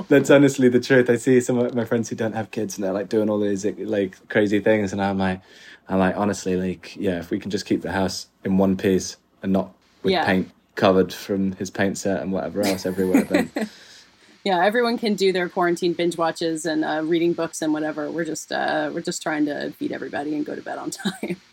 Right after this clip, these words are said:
Speaker 1: Yeah, yeah, and then just crashed. But that's what I, that's what I said. I mean, I guess I kind of said at the beginning is that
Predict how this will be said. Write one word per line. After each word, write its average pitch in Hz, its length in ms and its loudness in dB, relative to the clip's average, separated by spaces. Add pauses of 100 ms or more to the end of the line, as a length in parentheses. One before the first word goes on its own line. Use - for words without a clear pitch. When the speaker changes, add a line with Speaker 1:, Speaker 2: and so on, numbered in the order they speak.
(320)
Speaker 1:
Yeah, 117 440 10
yeah, 104 240 6
and 95 80 4
then 98 100 4
just 92 180 -2
crashed. - 460 0
But 120 80 2
that's 123 220 8
what 120 120 8
I, 110 100 8
that's 117 280 4
what 107 160 4
I 95 60 -4
said. 98 260 0
I 104 100 -2
mean, 98 200 2
I 92 80 0
guess 92 240 -6
I 95 60 -4
kind 95 180 -4
of 92 100 -6
said 95 160 -8
at 92 80 -6
the - 80 -14
beginning 92 360 -6
is 92 160 -8
that - 120 -10